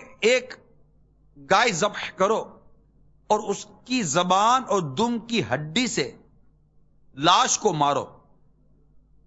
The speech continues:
تو وہ زندہ ہو کر خود ہی اپنے قاتل کا نام بتا دے گا۔" یہ سن کر بنی اسرائیل نے گائے کے رنگ، اس کی عمر وغیرہ کے بارے میں بحث شروع کر دی، کریدنا شروع کیا۔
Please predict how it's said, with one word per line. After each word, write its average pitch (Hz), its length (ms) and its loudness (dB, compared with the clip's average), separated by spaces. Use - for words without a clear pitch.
تو 202 80 0
وہ 226 100 2
زندہ 214 280 0
ہو 254 140 2
کر 247 120 2
خود 202 280 -2
ہی 254 100 2
اپنے 214 220 -2
قاتل 202 340 2
کا 190 100 0
نام 165 200 0
بتا 147 260 0
دے 107 120 -2
گا۔" 95 120 -12
یہ 226 140 2
سن 226 320 -4
کر 240 140 2
بنی 214 280 0
اسرائیل 208 480 0
نے 220 300 -2
گائے 185 180 4
کے 190 180 -2
رنگ، 196 200 0
اس 175 160 -4
کی 202 160 -2
عمر 196 280 2
وغیرہ 214 420 2
کے 196 80 -2
بارے 185 280 2
میں 180 100 -2
بحث 160 500 -2
شروع 202 240 -2
کر 196 160 0
دی، 165 140 -8
کریدنا 196 340 2
شروع 202 280 -4
کیا۔ 165 280 -4